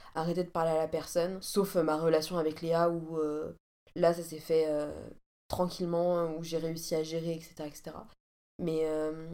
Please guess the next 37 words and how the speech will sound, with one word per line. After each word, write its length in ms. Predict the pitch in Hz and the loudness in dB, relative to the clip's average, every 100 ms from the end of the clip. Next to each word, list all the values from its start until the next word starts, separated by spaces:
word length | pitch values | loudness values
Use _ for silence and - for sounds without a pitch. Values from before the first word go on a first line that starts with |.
| 175 - - - | -12 -14 -16 -12
sinon, 540 | 165 - 175 175 196 | -8 -2 0 0 2
euh, 400 | 160 147 151 160 175 | 0 0 -6 -10 -10
globalement, 400 | 160 165 156 165 | -8 -2 0 0
ça 140 | 190 175 | 0 -2
a 20 | |
été 220 | 147 151 | -4 -6
vraiment 240 | 147 151 170 | -6 -4 -2
la 100 | 165 | -2
distance. 540 | 175 - 180 175 - _ _ - _ _ | -4 -6 -6 -8 -14 _ _ -20 _ _
Donc 160 | 170 165 | -8 -4
j'aimerais 260 | 175 160 170 | -2 -2 2
bien 140 | 190 | 2
avoir 220 | 180 175 | 4 4
des 100 | 170 | 0
clés, 180 | 170 233 | 2 2
mais 80 | 180 | 2
je 60 | |
pense 180 | 202 196 | 0 -2
que 60 | 190 | 0
le 260 | 170 - - _ _ _ _ _ | 0 -2 -10 _ _ _ _ _
premier 260 | - 226 226 | 0 4 4
truc, 200 | 254 240 | 2 0
c'est 160 | - | 0
essayer 220 | - 175 180 | -2 0 -2
de 40 | |
comprendre 300 | 190 190 180 | -2 0 4
la 100 | 165 | 4
cause, 400 | 165 190 190 - - - - - - - | 4 2 2 -6 -12 -12 -12 -12 -14 -2
euh, 640 | 170 165 160 160 160 160 160 165 - | 0 2 2 0 0 -2 -4 -8 2
accepter 460 | 180 180 214 214 214 | 2 4 2 2 -4
ses 160 | 196 | 0
émotions, 480 | 185 175 170 196 220 - _ _ _ 180 | 2 2 2 -4 -6 -14 _ _ _ -4
ne 80 | |
pas 140 | 170 175 | 4 6
les 140 | 180 | 6
renier, 460 | 175 175 180 208 220 _ _ _ _ - | 2 2 0 -4 -10 _ _ _ _ 0
euh, 520 | 170 160 160 160 156 | 4 4 4 2 -2